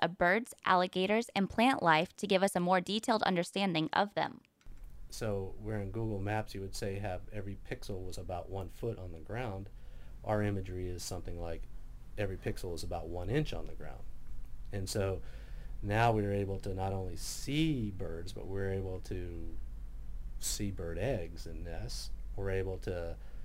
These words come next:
Speaker 2: not just see alligators, but we're able to tell you how big the alligator is.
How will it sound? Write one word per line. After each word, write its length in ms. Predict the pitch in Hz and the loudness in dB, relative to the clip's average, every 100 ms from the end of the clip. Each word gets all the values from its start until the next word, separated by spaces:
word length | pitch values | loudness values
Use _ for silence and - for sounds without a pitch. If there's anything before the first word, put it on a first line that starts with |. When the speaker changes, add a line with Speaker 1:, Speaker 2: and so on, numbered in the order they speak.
| - - | -6 -2
Speaker 2:
not 160 | 104 104 | 0 2
just 260 | 98 - | 2 2
see 200 | - 107 | 4 4
alligators, 500 | 98 107 98 87 87 | 4 4 2 -2 -2
but 140 | - - | -4 -4
we're 180 | 92 92 | -2 -2
able 240 | 90 87 | -2 -4
to 120 | - | -6
tell 180 | - 92 | -4 -4
you 140 | 87 82 | -4 -2
how 180 | 87 - - - | -2 -4 -6 -6
big 180 | 85 85 | -6 -4
the 100 | 90 | -2
alligator 480 | 92 104 104 113 113 | -2 0 0 2 2
is. 460 | 120 123 123 - | 2 2 0 -2